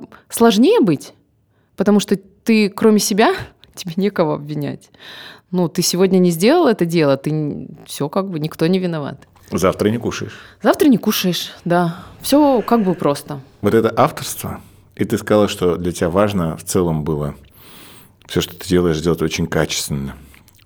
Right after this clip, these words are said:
Speaker 2: Ты принесла во всем, в отношениях со своим супругом.
Speaker 1: <laughs> Уничтожив его сначала. <laughs>
Speaker 2: Вот это интересная штука тоже.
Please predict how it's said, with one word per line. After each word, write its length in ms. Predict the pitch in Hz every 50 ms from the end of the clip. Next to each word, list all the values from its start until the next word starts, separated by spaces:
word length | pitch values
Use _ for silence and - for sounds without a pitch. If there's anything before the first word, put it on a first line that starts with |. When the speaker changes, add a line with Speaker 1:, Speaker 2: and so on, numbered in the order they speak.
| - - - - - - _ -
Speaker 2:
Ты 100 | - -
принесла 480 | - - 92 90 87 82 - - 90
во 140 | 87 82 85
всем, 300 | 80 - - 78 73 73
в 40 | 71
отношениях 760 | 73 - 82 76 - - 82 82 78 73 71 - - - - - _ _ _ _ _ _ _ _
со 160 | - - - 92
своим 220 | - - 80 80
супругом. 480 | - - - - 92 87 82 82 80 78 - - - _ _ _ _ _ _ _ _ _ _ _ _
Speaker 1:
<laughs> 220 | - - - - -
Уничтожив 680 | - 180 165 139 - - - - 131 - 139 - -
его 260 | 151 139 123 131 135 - _
сначала. 540 | - - - 151 - - - 110 110 135 135 _ _ _ _ - - - - - -
<laughs> 720 | 202 185 - - 202 - - - 185 - - - - -
Speaker 2:
Вот 180 | - 110 110
это 220 | 156 180 180 185 160
интересная 540 | - - - 117 113 151 165 156 - 143 135
штука 280 | - - 175 165 170 -
тоже. 380 | - 101 85 78 73 69 65